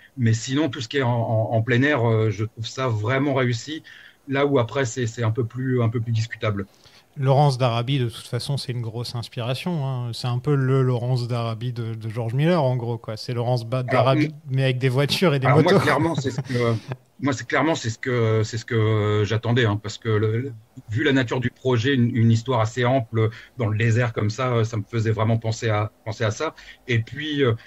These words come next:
Speaker 1: euh, on en a parlé, euh, précédemment, mais, euh, mais de, depuis le premier Mad Max, euh, tous les films entretiennent un rapport, euh, visuel, euh,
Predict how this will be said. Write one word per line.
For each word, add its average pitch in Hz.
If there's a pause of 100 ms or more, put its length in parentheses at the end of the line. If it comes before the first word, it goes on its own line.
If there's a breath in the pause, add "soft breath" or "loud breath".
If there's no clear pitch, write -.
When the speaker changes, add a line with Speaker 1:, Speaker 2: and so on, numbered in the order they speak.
(260 loud breath)
Speaker 1:
euh, 110
on 110
en 117
a 117
parlé, 120
euh, 117
précédemment, 117
mais, 117
euh, 107 (280 soft breath)
mais 113
de, 113
depuis 120
le 139
premier 131
Mad 123
Max, 143
euh, 113 (140)
tous 175
les 156
films 143
entretiennent 127
un 113
rapport, 113
euh, 110
visuel, 120
euh, 110